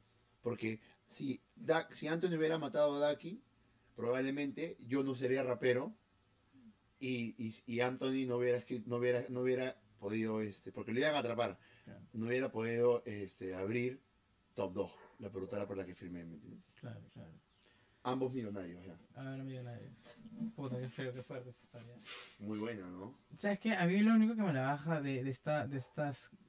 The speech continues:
Speaker 2: cuatro, ocho, nueve esencias que me contaste
Speaker 1: Nueve
Speaker 2: es
Speaker 1: ramas,
Speaker 2: nueve
Speaker 1: ¿no?
Speaker 2: ramas, es que esa fuerte inclinación, o mejor dicho, esa fuerte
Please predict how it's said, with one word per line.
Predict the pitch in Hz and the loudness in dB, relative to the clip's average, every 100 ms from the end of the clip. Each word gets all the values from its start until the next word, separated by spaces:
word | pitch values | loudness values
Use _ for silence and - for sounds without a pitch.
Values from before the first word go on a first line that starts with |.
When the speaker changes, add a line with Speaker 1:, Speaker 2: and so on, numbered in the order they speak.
| - _ _ | -20 _ _
Speaker 2:
cuatro, | - 139 135 135 131 | -4 -2 0 0 2
ocho, | 127 127 135 | 2 0 -2
nueve | 127 131 | -2 -2
esencias | 127 127 127 127 | -4 -8 -10 -10
que | 131 | -10
me | |
contaste | 127 120 123 123 - | -8 -8 -10 -8 -8
Speaker 1:
Nueve | 113 | -4
Speaker 2:
es | 117 | -2
Speaker 1:
ramas, | 113 127 143 | -4 -6 -6
Speaker 2:
nueve | 147 139 | -4 -4
Speaker 1:
¿no? | 135 | -4
Speaker 2:
ramas, | 131 139 160 - - - - | -6 -6 -10 -18 -20 -20 -8
es | 151 | -8
que | - 170 175 170 - _ _ | -6 -4 -2 -2 -6 _ _
esa | 160 156 180 | -6 -4 -2
fuerte | 170 170 170 165 175 | -2 0 0 0 -2
inclinación, | 175 160 135 131 143 | -2 -2 -4 -4 -6
o | 143 120 135 127 | -4 -4 -4 -4
mejor | 127 139 | -6 -8
dicho, | 135 160 | -10 -6
esa | 147 160 | -6 -6
fuerte | 156 156 - 156 151 127 | -6 -6 -6 -4 -4 -6